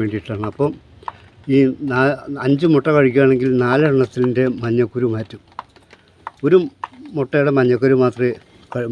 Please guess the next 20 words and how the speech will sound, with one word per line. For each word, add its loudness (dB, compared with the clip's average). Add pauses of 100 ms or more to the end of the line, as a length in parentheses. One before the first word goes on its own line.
മുട്ടയോട് 0
കൂടി -2
കഴിക്കുള്ളൂ. -6 (600)
ബാക്കി 0
മഞ്ഞക്കുരു, 2 (220)
മഞ്ഞക്കരു -2 (100)
മാറ്റി -4
വയ്ക്കും. -12 (840)
അപ്പോൾ -2
ഇതിന് 4
കൊഴുപ്പ് 0
കൂടുതലുള്ളതുകൊണ്ടാണ് 2 (100)
മാറ്റി -4
വയ്ക്കുന്നത്. -10
നമ്മുടെ 2
കേരളത്തിൽ 2 (880)
നാൽപത് 2 (120)
നാൽപത്തിമൂന്ന് 0
ശതമാനത്തോളം -2 (1200)
കൊളസ്ട്രോളിൻ്റെ 0